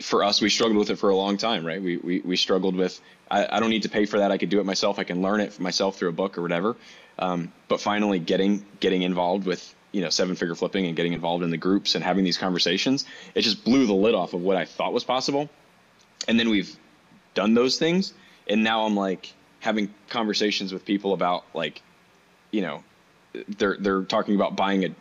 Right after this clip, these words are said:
jet. And I'm like, "This is wild. Like, this is, like, <laughs> to-,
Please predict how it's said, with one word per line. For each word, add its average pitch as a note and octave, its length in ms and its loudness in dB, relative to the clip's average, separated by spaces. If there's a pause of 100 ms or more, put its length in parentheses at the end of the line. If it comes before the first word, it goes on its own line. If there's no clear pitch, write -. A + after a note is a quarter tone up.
(180)
jet. G#2+ 440 0
And F2+ 100 -2
I'm F#2 100 0
like, E2+ 220 0 (460)
"This - 120 -2
is A#2 140 0
wild. G#2 420 2
Like, D#2+ 160 -4
this A#2+ 200 -2
is, B2+ 60 -2
like, A2+ 320 0
<laughs> - 20 -12
to-, - 200 -4